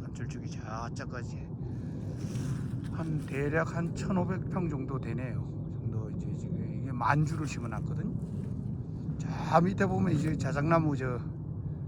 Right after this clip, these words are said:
지주목 해놓은 보이시죠? 저런 식으로 해놨습니다. 이제 단풍도 다 이제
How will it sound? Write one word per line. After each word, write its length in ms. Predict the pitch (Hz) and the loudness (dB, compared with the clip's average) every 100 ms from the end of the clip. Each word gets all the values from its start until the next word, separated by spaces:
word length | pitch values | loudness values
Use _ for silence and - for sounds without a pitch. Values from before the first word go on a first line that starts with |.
| - | -4
지주목 380 | - 139 147 139 | 0 2 4 4
해놓은 260 | 135 139 - | 2 2 2
보이시죠? 500 | 175 - - - - - - - - | 0 0 -2 -2 -2 -2 -2 -2 -2
저런 260 | - - - | -2 0 0
식으로 260 | - - | 0 -2
해놨습니다. 500 | - - - - - - - - - - - - - - - - - - - - - - - - - - - - - - - - - - | -2 -2 -2 -2 -2 -2 -4 -2 -4 -4 -4 -6 -4 -4 -4 -4 -6 -6 -6 -6 -6 -6 -6 -6 -4 -4 -4 -4 -4 -4 -4 -4 -2 2
이제 180 | 151 | 4
단풍도 720 | 139 156 139 202 190 170 175 131 - - - - - - - - - - - - - - - - - - - | 6 6 4 2 2 4 6 4 0 -6 -8 -8 -8 -6 -6 -6 -6 -4 -4 -4 -4 -2 -2 -2 0 0 0
다 300 | - - 127 | 0 2 2
이제 300 | 120 131 | 2 0